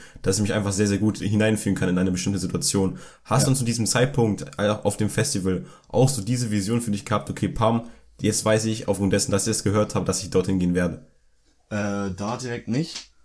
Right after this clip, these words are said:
Speaker 2: Aber, äh, witzig, um nochmal auf das Pascha zurückzukommen. Ähm, damals, als ich das erste Mal im Pascha war, also selber als Gast, sagen wir es mal so, ähm, war ich da halt und dann stand ich da mit so einem Kumpel,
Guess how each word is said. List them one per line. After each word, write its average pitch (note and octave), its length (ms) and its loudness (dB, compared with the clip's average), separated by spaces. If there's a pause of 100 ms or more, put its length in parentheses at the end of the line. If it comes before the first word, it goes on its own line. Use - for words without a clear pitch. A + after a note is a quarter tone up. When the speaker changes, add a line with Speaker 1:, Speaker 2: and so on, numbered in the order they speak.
(200)
Speaker 2:
Aber, G2 1120 2
äh, G2 40 -6
witzig, G#2+ 280 -6
um G2+ 80 0
nochmal G2+ 200 -2
auf F#2 100 -6
das - 140 -12
Pascha A#2+ 300 -2
zurückzukommen. F#2 680 -6 (560)
Ähm, G2 800 0
damals, A#2 280 -2
als - 80 -12
ich - 60 -8
das - 120 -6
erste B2 240 -2
Mal A#2+ 80 0
im A2 80 0
Pascha A2 340 -2
war, G#2 400 -2
also G#2 200 -2
selber G#2 280 0
als - 440 -8 (680)
Gast, - 400 -8 (180)
sagen F#2 200 -6
wir F#2 40 -4
es F2+ 80 -8
mal F#2 140 -4
so, G#2+ 240 -4 (460)
ähm, F#2+ 520 2 (1080)
war A2 300 0
ich A#2 80 0
da C3 120 4
halt B2 140 4
und G#2+ 40 -2
dann G#2+ 100 2
stand B2+ 180 2
ich A#2 60 -2
da B2 80 4
mit A2+ 140 2
so A#2 60 2
einem G#2+ 100 4
Kumpel, E3 460 2